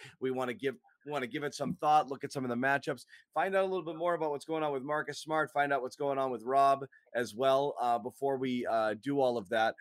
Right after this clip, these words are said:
I wanna give everybody, once again, a quick shout out, um, you know, to our sponsor, uh, Calm, uh, number one sleep and meditation app, Mental Wellness. If you want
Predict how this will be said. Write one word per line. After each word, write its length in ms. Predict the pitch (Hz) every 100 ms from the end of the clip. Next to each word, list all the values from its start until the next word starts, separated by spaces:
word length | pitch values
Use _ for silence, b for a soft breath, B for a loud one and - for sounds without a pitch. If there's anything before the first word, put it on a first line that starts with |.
| B B
I 60 | 113
wanna 240 | 131 139
give 160 | 127 143
everybody, 360 | 143 143 135 135
once 240 | 139 127
again, 320 | 131 135 135
a 60 | 120
quick 260 | - 151 127
shout 320 | - 135 131
out, 240 | 135 127 - b b
um, 360 | 110 113 113 107 -
you 120 | 113
know, 120 | 107
to 180 | - 117
our 160 | 110 104
sponsor, 600 | - 143 143 - 143 139 b b -
uh, 320 | 110 107 101 -
Calm, 420 | 143 143 151 156 _ _ -
uh, 300 | 107 110 104
number 220 | 120 135
one 160 | 135 135
sleep 320 | - 147 139
and 100 | 135
meditation 680 | 131 131 120 143 139 - 131
app, 280 | 117 135 135 _ b 117
Mental 560 | 127 147 156 170 151
Wellness. 680 | 139 147 151 123 104 - -
If 160 | - 98
you 100 | 117
want 280 | 113 143 165